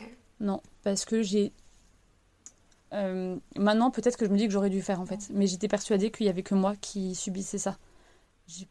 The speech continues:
Speaker 2: j'étais persuadée qu'il l'a, qu'il ne l'avait jamais fait à quelqu'un d'autre, et en fait, je sais pas.
Speaker 1: Ouais.
Speaker 2: Aujourd'hui, euh... enfin, on en parlera un peu après, mais, euh, par rapport à ce qu'il a pu me dire, en fait, la dernière fois que je l'ai vu, je... je ne sais pas.
Speaker 1: Ouais,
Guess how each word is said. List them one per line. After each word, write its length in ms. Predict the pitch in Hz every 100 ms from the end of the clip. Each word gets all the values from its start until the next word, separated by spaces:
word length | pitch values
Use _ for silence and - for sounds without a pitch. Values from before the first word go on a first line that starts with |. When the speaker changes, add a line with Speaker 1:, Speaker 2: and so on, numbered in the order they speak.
| -
Speaker 2:
j'étais 240 | 185 -
persuadée 300 | 208 190 220
qu'il 240 | 220 226 202
l'a, 220 | 202 202
qu'il 280 | - 220 202
ne 100 | 196
l'avait 320 | 190 185 202
jamais 280 | 190 196 190
fait 160 | - 214
à 80 | 190
quelqu'un 260 | 196 190
d'autre, 220 | 190 202 190
et 40 |
en 60 | 180
fait, 100 | 190
je 80 |
sais 140 | 202 214
pas. 140 | 175 - _ _ _
Speaker 1:
Ouais. 80 | 214 202 196 _ _
Speaker 2:
Aujourd'hui, 520 | 208 202 202 220 262 - _ -
euh... 560 | 196 190 180 180 190 226 - _ _
enfin, 120 | 208 196
on 40 |
en 40 |
parlera 340 | 190 196 185 185
un 100 | 190
peu 120 | 214
après, 260 | 196 - 214
mais, 200 | 190 196 _ _ _ _ _ _ _ _ 226
euh, 260 | 196 196 -
par 120 | 202
rapport 240 | 196 214 202
à 40 |
ce 60 | -
qu'il 160 | 202
a 60 | 185
pu 160 | -
me 100 | 214
dire, 220 | 208 214 202
en 80 |
fait, 200 | 196 208
la 80 | 202
dernière 180 | 185 196
fois 120 | 220
que 160 | 208 208
je 60 | 190
l'ai 80 |
vu, 300 | 180 226 285
je... 340 | 202 196 196 208
je 120 | 190
ne 40 | 226
sais 140 | 208
pas. 120 | 196
Speaker 1:
Ouais, 180 | 202